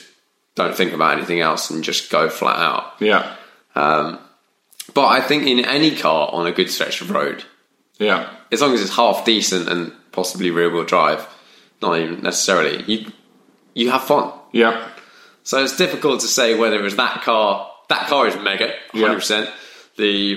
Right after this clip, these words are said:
Speaker 1: rear-wheel steering makes a difference. The
Speaker 2: Yeah.
Speaker 1: front end on that is so much more sort of planted
Speaker 2: Yeah.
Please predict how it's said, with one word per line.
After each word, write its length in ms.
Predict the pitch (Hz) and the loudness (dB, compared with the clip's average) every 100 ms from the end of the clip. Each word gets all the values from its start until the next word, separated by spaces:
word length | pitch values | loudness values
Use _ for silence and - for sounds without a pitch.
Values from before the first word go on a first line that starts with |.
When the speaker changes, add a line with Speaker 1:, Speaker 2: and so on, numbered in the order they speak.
| 110 | 0
Speaker 1:
rear-wheel 320 | 135 127 120 | 2 4 4
steering 500 | - 120 110 110 123 - - _ _ - | 4 2 4 2 -2 -8 -20 _ _ -6
makes 380 | 107 110 - | -2 0 -2
a 40 | 107 | 0
difference. 680 | 107 - 107 107 - - - | 0 0 -2 -2 -4 -6 -2
The 120 | 107 | 0
Speaker 2:
Yeah. 100 | 107 | 0
Speaker 1:
front 300 | - 147 120 | 0 0 2
end 280 | 113 98 90 | 0 0 -2
on 140 | 92 | 0
that 200 | 90 - | 0 0
is 80 | - | -4
so 480 | - - - 113 110 | -2 0 2 2 2
much 240 | 98 98 | 0 -2
more 460 | 101 95 90 87 - - _ | 0 2 0 -2 -8 -20 _
sort 180 | - 107 | -4 -4
of 140 | 85 - | -4 -2
planted 640 | 117 104 101 - 73 - - - | 2 2 2 0 -4 -4 -12 -2
Speaker 2:
Yeah. 320 | 110 110 | 0 0